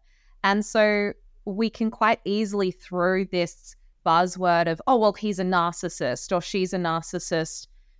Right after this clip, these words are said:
to essentially remove any wrongdoing and just, like, shed that sense of, "I contributed to this in any way." And there can definitely be that piece. So let's just acknowledge that there can be that inappropriate use.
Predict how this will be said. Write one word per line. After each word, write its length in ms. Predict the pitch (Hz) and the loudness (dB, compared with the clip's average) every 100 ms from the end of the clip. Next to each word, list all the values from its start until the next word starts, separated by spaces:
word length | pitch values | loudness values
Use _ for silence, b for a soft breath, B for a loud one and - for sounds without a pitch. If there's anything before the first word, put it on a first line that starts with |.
| - | -8
to 460 | - 277 269 262 - - | 0 2 2 2 0 2
essentially 1160 | 247 - 254 262 302 302 254 233 220 208 202 - | 0 0 2 2 2 2 2 2 0 -2 -4 -4
remove 460 | 208 202 196 185 | -2 0 0 0
any 180 | 180 180 | 0 0
wrongdoing 920 | 208 277 269 233 214 202 185 180 175 | 2 4 4 2 2 2 0 -2 -2
and 200 | 180 175 | -4 -2
just, 200 | 175 - | -4 0
like, 220 | 165 160 | 0 0
shed 340 | - 220 180 180 | -4 -2 0 2
that 240 | 175 147 180 - | 0 0 -4 -14
sense 420 | - 190 175 - | -2 0 0 0
of, 300 | 175 160 160 - | -2 -2 -2 2
"I 140 | 185 | 2
contributed 540 | - 202 - 160 151 - | 2 -2 -4 -6 -6 -12
to 120 | - | -12
this 200 | - - 175 | -12 -10 -8
in 120 | 160 | -8
any 280 | 160 165 160 | -6 -6 -6
way." 300 | 156 - - _ _ | -6 -8 -10 _ _
And 140 | 226 262 | 2 4
there 100 | 269 | 4
can 200 | 285 269 | 0 4
definitely 440 | 233 240 285 294 | 4 4 0 0
be 320 | 220 185 180 - | 0 -2 -2 -2
that 240 | 151 151 - | 0 0 -4
piece. 300 | - 165 - - | -10 -12 -12 -4
So 120 | 202 | 2
let's 200 | 226 - | 2 2
just 180 | 262 - | -2 0
acknowledge 640 | 180 190 170 170 175 - | -2 0 0 0 -2 -2
that 240 | 180 170 - _ - - | 0 0 -2 _ -18 -4
there 240 | 185 190 | 0 0
can 500 | - - 175 170 226 | -2 -6 -4 -2 -2
be 360 | 269 294 311 - | 0 -2 -2 0
that 320 | 190 185 175 _ _ _ - | 2 2 2 _ _ _ -6
inappropriate 840 | 220 220 214 - 185 202 269 262 - | 0 2 0 0 0 0 0 0 0
use. 480 | 247 311 370 - | 0 0 -2 -8